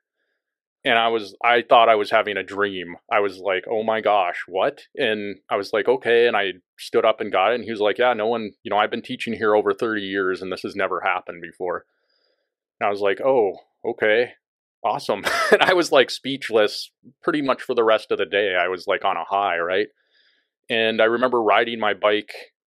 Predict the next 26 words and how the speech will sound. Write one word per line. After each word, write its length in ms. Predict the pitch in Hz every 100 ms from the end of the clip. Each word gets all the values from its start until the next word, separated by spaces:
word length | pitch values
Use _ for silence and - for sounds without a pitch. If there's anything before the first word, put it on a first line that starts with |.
| -
uh, 280 | 107 98 95
back, 440 | 90 104 104 - - _ _
uh, 40 | -
after 460 | 95 95 101 -
I 40 | 95
was 100 | 92
done 180 | 104 98
with 140 | 90
classes 500 | 110 101 104 110 95
for 140 | -
the 100 | 101
day, 220 | 95 98 98
and 100 | 95
I 60 |
started 360 | 92 107 98 90
thinking, 280 | 110 101 95
"I 100 | 101
gotta 140 | 110
go 100 | 104
talk 240 | 101 98
to 80 | -
Doctor 320 | 95 87 - 90
Balch. 360 | 92 98 107
I 80 | 95
think 200 | 104 101
maybe, 520 | 98 95 98 95 92